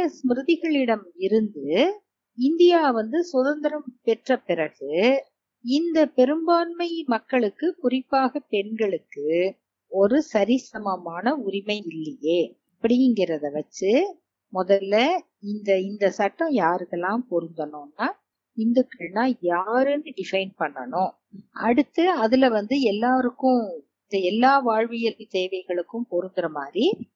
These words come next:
ஆ, திருமண உரிமை, திருமண ரத்துரிமை, திருமணத்துக்கான தகுதிகள், அப்புறம் அதுல சொத்து பிரச்சனைகள், வாரிசு உரிமை, தத்தெடுக்கிறது, மேஜர் ஆகிறது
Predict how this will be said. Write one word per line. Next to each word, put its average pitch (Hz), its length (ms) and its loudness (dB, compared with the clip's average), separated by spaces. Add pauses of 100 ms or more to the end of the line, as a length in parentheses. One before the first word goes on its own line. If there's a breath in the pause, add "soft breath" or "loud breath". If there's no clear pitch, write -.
(220)
ஆ, 185 120 -8 (400)
திருமண 202 480 0
உரிமை, 160 400 -6 (180)
திருமண 175 440 -6
ரத்துரிமை, 160 760 -4 (580)
திருமணத்துக்கான 240 800 0 (100)
தகுதிகள், 202 760 2 (540)
அப்புறம் 254 440 2 (760)
அதுல 240 300 4 (180)
சொத்து 233 420 -4
பிரச்சனைகள், 175 800 -4 (100)
வாரிசு 233 560 0 (100)
உரிமை, 160 360 -8 (160)
தத்தெடுக்கிறது, 190 920 -2 (200)
மேஜர் 233 520 2
ஆகிறது 156 600 -2